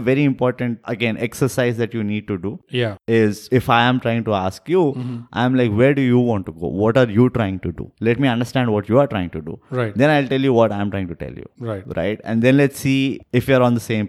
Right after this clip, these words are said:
Speaker 1: page also.
Speaker 2: Mm-hmm.
Speaker 1: So if you say that, "No, you know, I really have no clue, that's why I want help."
Speaker 2: Mm.
Speaker 1: Like, "Fair enough. It's a clean slate. Let me say my two cents." And why I'm saying this is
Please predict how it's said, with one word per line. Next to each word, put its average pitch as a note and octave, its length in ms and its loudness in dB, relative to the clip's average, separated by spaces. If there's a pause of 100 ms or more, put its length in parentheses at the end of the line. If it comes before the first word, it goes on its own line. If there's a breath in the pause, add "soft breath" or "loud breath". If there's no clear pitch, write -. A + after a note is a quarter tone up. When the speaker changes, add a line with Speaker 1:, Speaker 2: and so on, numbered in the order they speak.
Speaker 1:
page F#2 140 -4 (100)
also. - 320 -10
Speaker 2:
Mm-hmm. A#2 220 -8 (320)
Speaker 1:
So C#3+ 100 8 (300)
if - 160 -8
you A3 140 4 (100)
say E3 140 2 (140)
that, D3+ 280 0
"No, C#3+ 180 4
you A#2+ 100 4
know, C3 140 4
I - 100 4
really A#2+ 240 0
have A2 160 -2
no G#2+ 80 2 (100)
clue, G#2 220 2
that's G2 200 -2
why G2+ 80 2 (340)
I - 0 - (100)
want F#2 240 -2
help." C3+ 260 0 (220)
Speaker 2:
Mm. A2+ 260 -8
Speaker 1:
Like, D3+ 60 -4 (100)
"Fair F#3 200 2
enough. G#2 240 -2
It's - 120 -6
a - 100 -20
clean D3 280 2
slate. C3 300 -2 (180)
Let A#2+ 160 2
me C#3+ 40 4 (100)
say C#3 100 4 (320)
my A2+ 80 2 (160)
two G2 80 0 (100)
cents." - 360 -10
And A2 260 2
why A#2 60 6 (100)
I'm E3 140 2 (100)
saying D#3+ 240 -2
this F3+ 200 0
is A#2 60 -6